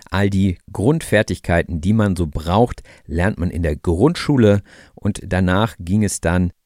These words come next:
im Alter von zehn Jahren weiter zur Realschule. Die Realschule war damals der mittlere Bildungsgang, also zwischen Hauptschule und Gymnasium gab es die Realschule und dort war ich dann sechs Jahre lang.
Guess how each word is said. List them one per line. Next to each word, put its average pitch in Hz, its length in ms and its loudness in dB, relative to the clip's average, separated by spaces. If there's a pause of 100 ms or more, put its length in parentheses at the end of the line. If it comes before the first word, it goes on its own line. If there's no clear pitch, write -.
im 127 140 2
Alter 117 240 2
von 92 260 -2
zehn 117 380 2
Jahren 90 480 0 (260)
weiter 87 400 -2
zur 87 420 -2
Realschule. 107 1120 0 (420)
Die 139 160 -2
Realschule 110 720 0
war 95 120 0
damals 85 420 -2
der 82 160 -2
mittlere 98 720 0 (300)
Bildungsgang, 104 800 2
also 78 420 -4
zwischen 92 600 -4
Hauptschule 117 760 0
und 98 180 -4
Gymnasium 87 680 -2 (280)
gab 82 220 -6
es - 160 -6
die - 120 -6
Realschule 95 1000 0 (220)
und 156 220 0
dort 113 300 2
war 92 160 0
ich 95 100 -2
dann 90 240 0 (220)
sechs 87 420 -2
Jahre 104 280 4
lang. - 200 -4